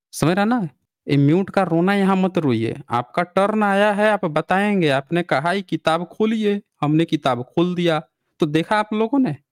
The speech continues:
जब इनसे कहा गया कि किताब खुल गई है, अब बोलिए, तो इन्होंने पहला विक्टिम कार्ड क्या खोला कि हमको म्यूट कर दिया।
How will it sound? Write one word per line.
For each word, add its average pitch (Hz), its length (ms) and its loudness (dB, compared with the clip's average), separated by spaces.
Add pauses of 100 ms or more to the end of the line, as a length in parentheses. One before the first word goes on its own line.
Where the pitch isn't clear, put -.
(220)
जब 135 160 0
इनसे 165 260 -2
कहा 180 340 -2
गया 165 320 0
कि 202 120 -8
किताब 180 400 -4
खुल 269 320 0
गई 156 220 0
है, 147 140 0
अब 175 120 0
बोलिए, 170 680 2
तो 196 140 -2
इन्होंने 185 360 2
पहला 165 400 -2
विक्टिम 170 460 -2
कार्ड 185 300 -2
क्या 170 180 0
खोला 165 480 -2
कि 202 160 -8
हमको 165 280 0
म्यूट 151 420 0
कर 117 140 -2
दिया। 113 300 -6